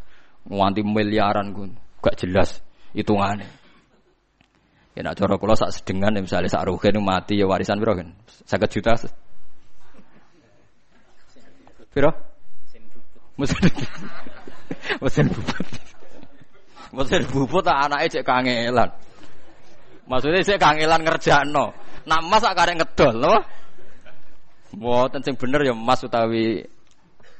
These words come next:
Ya tabungan lho. Mesin bubut padha karo ngekek penggawean.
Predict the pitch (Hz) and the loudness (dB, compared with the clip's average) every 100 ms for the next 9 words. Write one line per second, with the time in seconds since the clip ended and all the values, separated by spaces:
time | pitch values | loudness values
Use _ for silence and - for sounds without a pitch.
0 | - - 104 107 - 107 110 101 87 82 | -10 -2 4 4 4 0 0 0 0 -4
1 | 82 95 110 107 107 117 131 113 113 113 | -8 -4 -2 -2 -2 2 2 2 -2 -2
2 | 120 117 120 104 117 110 110 101 107 104 | 0 2 0 0 4 4 4 0 -4 -2
3 | - | -2